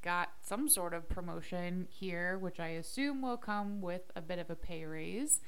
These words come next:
And it also appears that he and Pam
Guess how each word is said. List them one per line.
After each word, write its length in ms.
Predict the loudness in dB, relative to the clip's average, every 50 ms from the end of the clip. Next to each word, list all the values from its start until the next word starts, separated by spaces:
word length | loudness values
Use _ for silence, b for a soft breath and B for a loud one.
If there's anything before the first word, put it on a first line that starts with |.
| b b b b b b b b b b 8 8
And 340 | 10 10 10 8 8 6 6
it 100 | 8 12
also 520 | 12 12 12 10 6 0 0 0 0 -2 -2
appears 600 | -2 0 0 0 0 0 0 0 0 0 0 0 2
that 280 | 2 2 2 2 2 -2
he 380 | -4 -6 -4 -4 -4 -4 -2 -2
and 180 | -2 -2 0
Pam 440 | -2 -2 -2 -2 -2 -2 -2 -2 -2